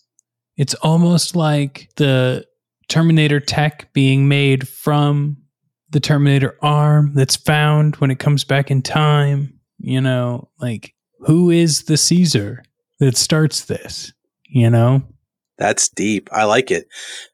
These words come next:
Speaker 1: Which also, it makes me happy that we didn't actually watch,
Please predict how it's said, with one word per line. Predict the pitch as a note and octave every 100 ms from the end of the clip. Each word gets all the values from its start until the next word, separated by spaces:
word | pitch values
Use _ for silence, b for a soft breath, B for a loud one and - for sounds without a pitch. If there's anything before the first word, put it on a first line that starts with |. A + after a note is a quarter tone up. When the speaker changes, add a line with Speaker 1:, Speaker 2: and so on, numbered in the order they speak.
| _ -
Speaker 1:
Which | D3+
also, | G#3+ A3 A3 F3+ -
it | D3
makes | D#3 D3+ -
me | D#3 D3 C#3+
happy | D3+ F3+ D#3+ D3
that | C#3+
we | C3+ C3+
didn't | C#3+ C#3+
actually | C3+ C3+ - C3
watch, | B2 B2+ B2+ - - -